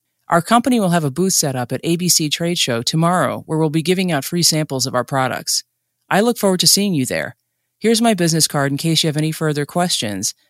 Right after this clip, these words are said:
and would like to get in touch." I'll admit that wasn't the best hooking statement, but it was done on the fly, so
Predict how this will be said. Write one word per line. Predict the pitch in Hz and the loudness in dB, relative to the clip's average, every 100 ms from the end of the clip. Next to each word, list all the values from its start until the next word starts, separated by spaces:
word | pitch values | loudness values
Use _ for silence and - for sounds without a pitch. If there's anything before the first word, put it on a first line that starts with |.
| _ | _
and | 160 | -2
would | 180 165 | -2 -2
like | 160 | -2
to | - | -2
get | 165 170 | -2 -2
in | 170 | -2
touch." | 180 95 - - _ _ _ _ _ _ _ _ _ _ - | -2 -2 -4 -8 _ _ _ _ _ _ _ _ _ _ -6
I'll | 156 | -4
admit | 151 143 135 | -2 -4 -4
that | 131 131 | -6 -4
wasn't | 147 131 | -4 -4
the | 139 | -6
best | 135 - | -4 -2
hooking | 151 143 127 | -2 -4 -4
statement, | - - 127 135 135 - | -4 -4 -6 -6 -8 -6
but | 131 | -6
it | - | -4
was | 143 135 | -4 -2
done | 156 143 | 0 0
on | 135 | -2
the | 139 | -4
fly, | 139 131 135 | -6 -6 -2
so | - 135 131 | -2 0 -4